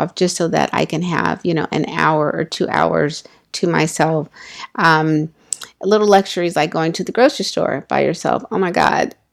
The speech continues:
I remember my friend used to talk about that, and I used to laugh at her, but then <laughs> I, I got it. I was like, "Oh, this is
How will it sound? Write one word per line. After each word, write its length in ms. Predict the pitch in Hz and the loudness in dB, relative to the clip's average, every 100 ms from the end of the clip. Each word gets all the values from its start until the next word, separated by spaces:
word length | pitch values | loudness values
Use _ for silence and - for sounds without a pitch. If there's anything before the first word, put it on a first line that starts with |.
| _ 185 | _ 0
I 80 | |
remember 400 | 175 180 185 180 | 0 2 0 0
my 160 | 180 175 | 0 0
friend 240 | - 185 | 0 -2
used 160 | 175 175 | 0 -2
to 60 | - | 0
talk 240 | 175 170 | 0 0
about 280 | 185 160 - | 0 0 2
that, 260 | - - - | 2 2 0
and 160 | 175 | 0
I 60 | 170 | 0
used 120 | 185 | -2
to 60 | 180 | -2
laugh 320 | 190 220 - | 0 0 -2
at 100 | 180 | 0
her, 200 | - 175 | 2 2
but 240 | - 202 | 0 2
then 180 | 202 294 - - - | 6 6 4 -2 -2
<laughs> 340 | - - - - | -20 -20 0 2
I, 140 | 190 - - - | 2 -2 -14 0
I 60 | 214 | 2
got 320 | 220 233 220 | 6 6 6
it. 140 | 180 | 4
I 100 | - | 0
was 180 | 302 285 | -2 0
like, 160 | - - | -2 0
"Oh, 260 | - 269 254 | 2 4 6
this 280 | 311 339 | 4 2
is 80 | 262 | 0